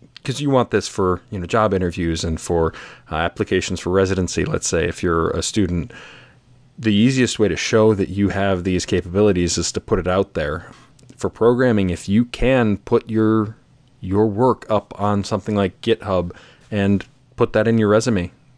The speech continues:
say, you know, "This is my GitHub and these are the things I've done with it." Actually, just straight up show that you have at least enough skill to understand what GitHub is. And, you know, like, seventy percent of the people that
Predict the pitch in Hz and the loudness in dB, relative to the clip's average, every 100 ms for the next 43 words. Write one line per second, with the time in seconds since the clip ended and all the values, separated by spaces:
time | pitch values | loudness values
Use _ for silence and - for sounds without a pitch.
0 | _ - 98 101 98 95 95 - - 101 | _ 0 2 2 2 2 0 -2 -4 -2
1 | 117 107 101 120 123 104 104 107 113 101 | 0 0 0 2 2 2 2 0 0 0
2 | 113 101 98 90 104 98 85 - 92 - | 0 2 0 0 0 0 -2 -6 -8 -12
3 | - - _ - 98 95 - 101 98 92 | -20 -20 _ -12 -8 -6 0 2 2 0
4 | - _ _ _ _ _ _ _ _ _ | -4 _ _ _ _ _ _ _ _ _
5 | - 104 - - 101 120 - - 110 151 | -6 -6 -4 -2 0 0 -2 -6 2 2
6 | 107 85 107 110 107 - - - 131 131 | 2 2 2 2 0 -8 -20 -4 0 0
7 | - 120 143 - 113 113 - - 123 110 | 0 0 0 0 -2 -2 -2 0 2 2
8 | 101 101 98 - 104 101 95 110 107 101 | 2 0 0 0 0 0 0 0 0 0
9 | 90 87 90 - - - 135 120 139 117 | 0 -2 -4 -12 -14 -2 -2 0 0 2
10 | 107 120 - _ _ _ _ _ _ _ | 2 0 -2 _ _ _ _ _ _ _
11 | _ _ _ _ _ - - 135 139 135 | _ _ _ _ _ -12 -2 2 4 2
12 | 131 139 127 120 131 123 117 98 107 | 0 2 2 2 0 0 0 2 2